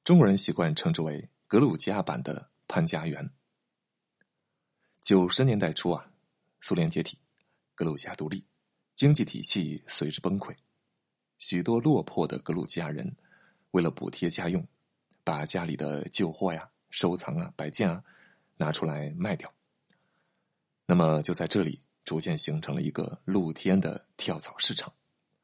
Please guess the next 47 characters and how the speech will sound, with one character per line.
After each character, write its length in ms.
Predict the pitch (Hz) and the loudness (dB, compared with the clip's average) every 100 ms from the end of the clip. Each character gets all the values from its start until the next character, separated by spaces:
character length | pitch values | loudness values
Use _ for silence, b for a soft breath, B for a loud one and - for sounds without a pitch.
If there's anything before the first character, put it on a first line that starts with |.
| _ | _
那 120 | - | -8
这 120 | 156 147 | -4 -4
个 120 | 76 | -4
就 140 | 73 | -6
是 280 | - - - _ | -4 -4 -8 _
汉 240 | - 71 | -10 -8
桥 180 | - - | -6 -6
市 160 | - - | -6 -6
场。 180 | - - _ _ _ _ _ _ _ _ _ _ _ _ _ _ _ _ _ _ _ _ _ _ _ | -8 -10 _ _ _ _ _ _ _ _ _ _ _ _ _ _ _ _ _ _ _ _ _ _ _
随 200 | - 131 | 4 6
着 120 | 156 | 8
名 220 | 139 104 139 | 6 6 6
声 400 | 151 143 151 147 | 6 6 6 4
逐 140 | 82 | 2
渐 120 | 92 | 2
打 160 | 80 82 | 2 2
响， 240 | - - - | 0 0 -10
人 320 | 85 80 87 | 0 4 4
越 140 | 92 | 2
来 100 | 87 | 0
越 160 | 82 85 | 0 -2
多， 260 | 107 117 - _ _ _ _ _ _ _ _ | -2 -4 -6 _ _ _ _ _ _ _ _
格 100 | - | -2
鲁 140 | 85 76 | 0 0
吉 140 | 80 | -2
亚、 260 | 85 80 - _ | -2 -4 -12 _
亚 160 | 90 87 | -2 -2
美 100 | 73 | -4
尼 120 | - | -4
亚、 200 | 85 82 - _ _ | -4 -4 -10 _ _
阿 120 | - | 0
塞 140 | - | 0
拜 140 | - 85 | 0 0
疆 200 | - 101 - _ _ | 0 0 -2 _ _
各 120 | - 170 | 0 2
个 120 | 78 | 2
地 100 | 73 | 0
方 240 | - - - _ _ | -6 -10 -12 _ _
都 120 | 92 | -2
有 120 | 76 | -2
人 180 | 73 76 | -4 -6
把 160 | 73 | -8
自 160 | - 190 | -2 0
己 80 | 82 | 0
的 140 | 78 | 0
旧 240 | - 110 78 | 2 2 0
货 260 | - - | -4 -6